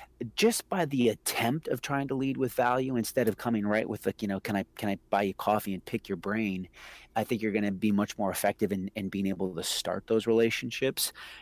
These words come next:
And, um, th-, that's a much more effective strategy, A, but B, to your point,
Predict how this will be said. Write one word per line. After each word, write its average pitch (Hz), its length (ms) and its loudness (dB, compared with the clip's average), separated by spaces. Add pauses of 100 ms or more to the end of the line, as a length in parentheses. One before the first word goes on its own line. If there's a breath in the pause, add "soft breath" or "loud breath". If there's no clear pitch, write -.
(160 loud breath)
And, 101 380 0
um, 95 460 0 (320)
th-, - 220 -4
that's 101 240 0
a 104 40 2
much 101 260 2
more 101 160 4
effective 98 340 2
strategy, 95 480 4
A, 98 200 6
but - 260 2
B, 131 200 6
to - 220 0
your 104 240 6
point, 90 600 -2